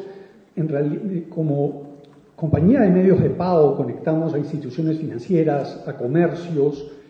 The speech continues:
conectamos a cons-, a consumidores para realizar pagos en uso principalmente de las tarjetas.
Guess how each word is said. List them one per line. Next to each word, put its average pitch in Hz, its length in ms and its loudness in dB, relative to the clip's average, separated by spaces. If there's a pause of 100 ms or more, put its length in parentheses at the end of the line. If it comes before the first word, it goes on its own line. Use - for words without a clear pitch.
(180)
conectamos 131 640 -8
a - 80 -14
cons-, 123 320 -10
a 131 80 -10
consumidores 143 1040 2 (240)
para 170 180 4
realizar 170 920 -2
pagos 151 520 2
en 180 200 2
uso 196 380 -2
principalmente 233 680 0
de 233 80 6
las 208 160 -2
tarjetas. - 560 -2